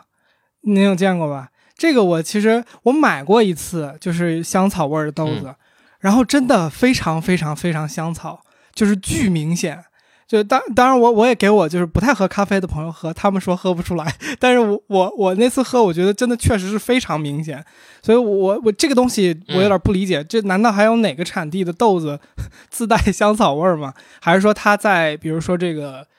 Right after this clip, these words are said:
Speaker 1: 烘焙的过程中，它会加这个香草的香料或者什么东西进去？
Speaker 2: 这个我不知道你买的是哪一个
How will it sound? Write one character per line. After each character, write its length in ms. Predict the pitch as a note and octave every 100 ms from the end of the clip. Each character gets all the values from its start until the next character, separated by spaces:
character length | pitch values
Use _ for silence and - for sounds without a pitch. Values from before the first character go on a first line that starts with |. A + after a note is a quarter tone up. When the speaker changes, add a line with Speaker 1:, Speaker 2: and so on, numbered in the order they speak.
| _
Speaker 1:
烘 180 | - G#3
焙 140 | A3+
的 80 | F3
过 180 | E3+ G#3
程 160 | E3 D#3+
中， 160 | F3
它 200 | F3 F#3
会 120 | F#3 D#3+
加 340 | - F#3+ F#3
这 100 | F#3
个 240 | D#3 C3+
香 240 | D3 F3+ F#3
草 240 | - C3
的 240 | C#3 C#3 C#3+ _ _
香 300 | - G3 G3
料 260 | A3 F#3+ D3+
或 100 | D3+
者 60 |
什 120 | C#3+ C#3+
么 80 |
东 120 | C#3+ D#3
西 60 |
进 180 | D#3 E3
去？ 100 | D#3 G#3+ - -
Speaker 2:
这 160 | F#3+
个 540 | D3+ C#3 B2 A2 G2+ - _ _
我 200 | C#3+ C3+
不 80 | D3
知 80 | F3
道 140 | F3+
你 120 | D#3+
买 220 | E3 A2+
的 100 | A2
是 120 | C3 D3
哪 200 | G#2+ D#2
一 580 | D#2+ D#2 C2+ D2+ G#2 C3+
个 640 | - D3 A2 D2+ A1